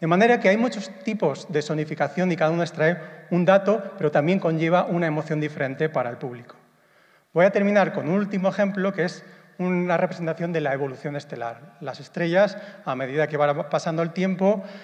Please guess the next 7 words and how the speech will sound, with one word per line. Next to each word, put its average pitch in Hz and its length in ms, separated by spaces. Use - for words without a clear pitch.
va 165 120
cambiando, 196 640
van 147 160
evolucionando 196 800
y 160 80
va 156 120
cambiando 160 600